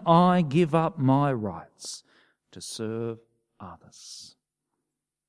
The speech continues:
That's the question we should be asking.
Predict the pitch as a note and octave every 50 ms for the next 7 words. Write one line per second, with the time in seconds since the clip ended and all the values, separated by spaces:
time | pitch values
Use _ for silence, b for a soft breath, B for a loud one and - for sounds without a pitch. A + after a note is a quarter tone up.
0 | _ _ _ _ - B2+ - D#3+ F3 F#3 - - - - - - - - - -
1 | - - _ - - E2+ F#2+ G#2+ _ _ - - - _ _ - - - - G2
2 | F#2 - - _ - _ _ _